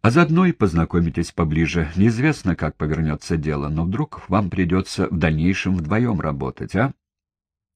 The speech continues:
Я, например, совсем не исключаю.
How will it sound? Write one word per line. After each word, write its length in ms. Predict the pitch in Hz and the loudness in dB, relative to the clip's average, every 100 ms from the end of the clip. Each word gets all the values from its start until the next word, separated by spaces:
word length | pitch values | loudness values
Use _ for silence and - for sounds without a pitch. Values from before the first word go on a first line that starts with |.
| _ | _
Я, 160 | - 85 | -4 -2
например, 580 | 117 - 85 80 98 101 _ _ _ _ | -2 -2 0 0 -2 -6 _ _ _ _
совсем 440 | - 76 - 76 | -6 -6 -4 -2
не 100 | 82 | -2
исключаю. 720 | 104 - 147 139 92 78 76 | -2 -2 -2 -2 -2 -2 -4